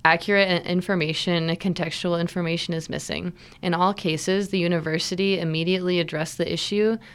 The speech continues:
We're already providing veterinary care or solving the issue, or immediately implemented improved procedures to ensure that concerns were immediately reported to the university's research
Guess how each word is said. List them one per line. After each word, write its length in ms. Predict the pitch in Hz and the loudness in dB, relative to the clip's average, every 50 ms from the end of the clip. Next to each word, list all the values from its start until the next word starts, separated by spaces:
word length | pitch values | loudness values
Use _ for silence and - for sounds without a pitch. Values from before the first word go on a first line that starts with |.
| - - - - - | -20 -20 -20 -12 -2
We're 100 | 170 170 | 2 4
already 320 | 165 165 165 160 160 170 190 | 4 4 6 4 4 2 2
providing 680 | 185 202 175 165 156 156 160 165 165 165 165 165 165 | 0 0 2 2 4 4 4 4 2 2 2 0 0
veterinary 600 | 156 165 156 156 165 165 170 165 165 165 165 165 | 0 2 2 2 2 2 2 0 0 0 0 0
care 480 | 160 - - 180 156 156 165 170 175 175 | -2 -4 -2 0 2 4 4 4 4 2
or 60 | 165 | 0
solving 420 | 156 - - 160 151 151 165 170 | 0 -2 -2 -2 -2 -2 0 -2
the 120 | 170 175 170 | -2 -2 -4
issue, 360 | 175 - - 208 214 220 220 - | -6 -4 -2 0 0 2 2 2
or 160 | - 175 170 | 2 2 2
immediately 600 | 165 160 160 165 165 180 175 170 175 175 175 165 | 2 2 0 2 2 2 2 2 2 2 2 2
implemented 800 | - 160 156 165 175 160 156 151 151 - - 156 156 160 165 - - - - - - - - | 2 0 0 -2 -2 -2 0 -2 -2 -2 -2 -2 -2 -2 -4 -6 -8 -18 -20 -20 -16 -8 -4
improved 560 | 175 170 160 - - 185 170 170 170 170 - | -4 -4 -4 -2 -2 0 2 2 0 0 -4
procedures 580 | - 190 170 - - 160 156 156 160 156 156 156 | -4 -4 -4 -2 -2 -4 -2 -2 -2 -2 -2 -4
to 140 | - - 156 | -6 -6 -4
ensure 340 | 160 156 - - 165 160 151 | -4 -4 -4 -2 -2 0 0
that 160 | 156 147 151 | 0 -2 -2
concerns 480 | - 160 156 - - 160 151 156 160 | -4 -8 -8 -6 -4 -4 -4 -4 -2
were 100 | 160 160 | -2 -2
immediately 440 | 151 147 147 147 143 165 165 170 175 | -2 -2 -2 -2 -2 -2 -2 0 0
reported 440 | 175 180 175 - - 160 156 160 156 | 0 -2 -2 -4 -4 -4 -4 -4 -6
to 100 | - 175 | -6 -6
the 80 | 160 165 | -4 -4
university's 720 | 165 156 156 156 156 156 151 156 156 - 170 175 160 156 | -4 -4 -6 -4 -4 -4 -4 -4 -6 -6 -6 -6 -4 -4
research 520 | 156 156 156 151 - - 170 170 170 - | -2 -4 -2 -2 -4 -4 -4 -4 -4 -6